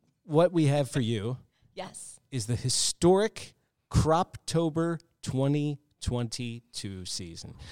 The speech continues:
Speaker 1: So we're talking about the last week of September through about the first week of November that we traditionally call Croptober in the hemisphere, where we take down and harvest more cannabis than ever. But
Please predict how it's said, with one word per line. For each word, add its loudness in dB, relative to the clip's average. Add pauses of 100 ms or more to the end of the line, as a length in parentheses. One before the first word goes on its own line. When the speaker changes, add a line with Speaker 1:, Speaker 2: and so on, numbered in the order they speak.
(140)
Speaker 1:
So 6
we're 4
talking 0
about -4
the -6
last 2
week 0
of -4
September 0
through -2
about -2
the -4
first -2
week -2
of -4
November -2
that -10
we -10
traditionally -6
call -6 (260)
Croptober -6
in -4
the -4
hemisphere, -2 (540)
where 4
we 4
take 2
down 6
and 8
harvest 6
more 6
cannabis 4
than 4
ever. 6
But 8